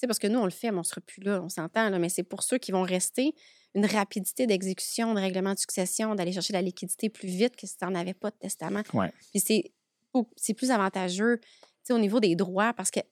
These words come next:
Speaker 1: exemple, je décède, j'ai des enfants mineurs, j'ai une propriété, ils deviennent propriétaires, là.
Speaker 2: Mm.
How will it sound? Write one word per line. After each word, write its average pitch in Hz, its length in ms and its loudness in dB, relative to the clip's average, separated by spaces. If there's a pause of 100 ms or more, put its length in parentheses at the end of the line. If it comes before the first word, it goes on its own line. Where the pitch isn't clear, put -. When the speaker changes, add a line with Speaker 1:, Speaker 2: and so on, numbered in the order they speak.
(140)
Speaker 1:
exemple, 196 360 4
je 180 60 2
décède, 226 480 4
j'ai 202 80 2
des 185 220 2
enfants 185 360 0
mineurs, 202 520 0 (120)
j'ai 208 160 0
une 202 80 4
propriété, 190 680 -2
ils 190 80 0
deviennent 208 320 2
propriétaires, 190 680 -8
là. 160 80 -12 (320)
Speaker 2:
Mm. - 120 2